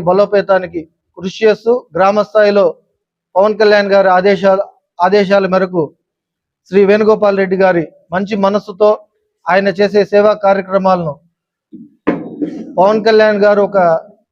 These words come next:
ధైర్యం ఇచ్చినట్లు నిన్నటి రోజున ఆయన మెడలో జనసేన పార్టీ కండువా పడడంతో ప్రజలందరికీ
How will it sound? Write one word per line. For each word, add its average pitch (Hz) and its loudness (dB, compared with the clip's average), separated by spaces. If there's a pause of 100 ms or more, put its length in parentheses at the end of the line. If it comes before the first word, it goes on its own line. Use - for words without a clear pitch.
(140)
ధైర్యం 220 2
ఇచ్చినట్లు 196 -2 (840)
నిన్నటి 196 0
రోజున 208 2 (800)
ఆయన 180 -2 (100)
మెడలో 202 4 (500)
జనసేన 202 0 (120)
పార్టీ 190 0 (220)
కండువా 202 2
పడడంతో 185 -2 (600)
ప్రజలందరికీ 208 0